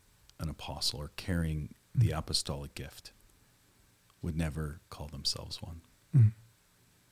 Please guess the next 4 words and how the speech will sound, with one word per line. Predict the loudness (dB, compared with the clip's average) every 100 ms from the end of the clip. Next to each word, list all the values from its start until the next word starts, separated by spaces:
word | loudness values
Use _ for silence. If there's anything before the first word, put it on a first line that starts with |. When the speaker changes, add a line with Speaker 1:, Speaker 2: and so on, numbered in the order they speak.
| _ _ -20 0
Speaker 2:
That's, | 2 2 -6 -12 -8
that's | -8 -2
good. | 4 6 4 -2 -20 _ -20 -12
Speaker 1:
And, | -8 -6 -8